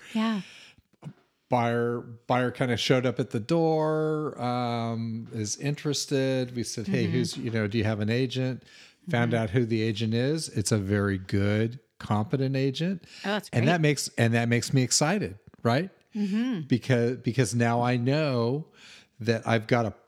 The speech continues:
Speaker 2: partner on the other end who's
Speaker 1: Mm-hmm.
Speaker 2: representing their client and looking out for
Speaker 1: Mm-hmm.
Speaker 2: their best interest.
Speaker 1: Yeah.
Speaker 2: But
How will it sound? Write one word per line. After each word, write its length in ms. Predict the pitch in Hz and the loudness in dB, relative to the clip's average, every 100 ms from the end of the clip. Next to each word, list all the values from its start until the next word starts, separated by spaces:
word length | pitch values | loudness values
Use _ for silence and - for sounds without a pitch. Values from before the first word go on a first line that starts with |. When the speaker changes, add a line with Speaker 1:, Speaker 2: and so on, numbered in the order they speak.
| _ | _
Speaker 2:
partner 540 | - - 185 156 131 127 | -2 0 0 0 0 2
on 100 | 123 | 2
the 140 | 123 | 2
other 240 | 123 117 127 | 2 2 0
end 460 | 147 95 107 - - _ - | 0 -2 -4 -6 -14 _ 0
who's 160 | 127 | 0
Speaker 1:
Mm-hmm. 80 | 113 | 4
Speaker 2:
representing 680 | 131 180 147 135 127 143 143 | 4 4 2 2 2 0 2
their 200 | 120 131 | 2 2
client 580 | - 156 110 107 147 190 - | 0 -2 0 0 -2 -6 -2
and 120 | 110 | 0
looking 300 | 120 - 117 | 0 0 2
out 120 | 139 | 2
for 120 | 160 120 | 2 0
Speaker 1:
Mm-hmm. 100 | 113 | 2
Speaker 2:
their 140 | 120 | 0
best 340 | 113 113 - 143 | 0 0 0 -2
interest. 540 | 170 - 104 110 - - - - - | -2 -2 -2 -2 -6 -14 -20 -20 -10
Speaker 1:
Yeah. 300 | 170 190 190 _ _ _ - | -8 -6 -8 _ _ _ -2
Speaker 2:
But 360 | 127 120 - | 0 0 -8